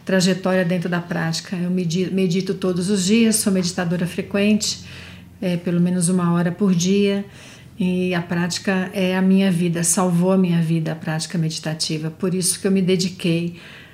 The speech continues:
a ela, e agora surge a oportunidade, né, de trabalhar esse livro maravilhoso que eu escrevi, também baseado na plena atenção e no M B S R, como você mesmo disse, o Mindfulness Based Stress Reduction.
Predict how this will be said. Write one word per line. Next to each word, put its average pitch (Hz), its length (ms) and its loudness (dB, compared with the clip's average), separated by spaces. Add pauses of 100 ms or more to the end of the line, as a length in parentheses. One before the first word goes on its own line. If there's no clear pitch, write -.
(120)
a 180 140 2
ela, 170 500 0 (300)
e 196 100 2
agora 180 360 2
surge 180 440 0
a 190 60 0
oportunidade, 175 840 0
né, 175 160 2
de 170 120 0
trabalhar 170 480 0
esse 170 240 -2
livro 175 400 0
maravilhoso 170 720 0
que - 80 -10
eu 180 40 -4
escrevi, 170 600 -4
também 175 360 0
baseado 165 680 0
na 165 100 0
plena 170 240 0
atenção 165 720 -2 (440)
e 208 80 0
no 196 140 4
M 185 180 4
B 170 100 2
S 175 280 0
R, 151 460 -6
como 165 240 0
você 165 240 -4
mesmo 160 320 0
disse, 180 400 0
o 196 40 2
Mindfulness 180 600 0
Based 165 280 0
Stress 160 380 -2
Reduction. 165 540 -4